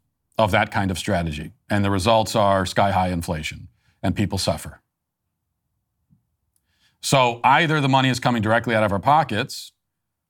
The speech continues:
or it en-, ends, ends up coming indirectly out of our pockets in an even worse way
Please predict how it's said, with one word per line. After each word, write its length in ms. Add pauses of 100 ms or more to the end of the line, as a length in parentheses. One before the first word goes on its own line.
(360)
or 180
it 20
en-, 140
ends, 380
ends 160
up 100
coming 480
indirectly 460
out 60
of 40
our 80
pockets 380
in 100
an 100
even 280
worse 320
way 460